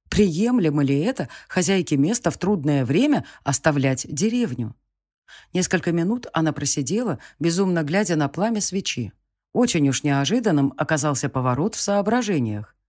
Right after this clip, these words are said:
«Хорошо, тогда займемся тем, что попробуем определиться, как лучше организовать поход мужчин и братства».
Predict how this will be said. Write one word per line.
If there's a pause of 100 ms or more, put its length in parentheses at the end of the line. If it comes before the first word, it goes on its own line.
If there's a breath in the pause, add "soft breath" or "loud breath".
(300)
«Хорошо, (380)
тогда
займемся
тем,
что
попробуем
определиться, (340 loud breath)
как
лучше
организовать
поход
мужчин
и
братства».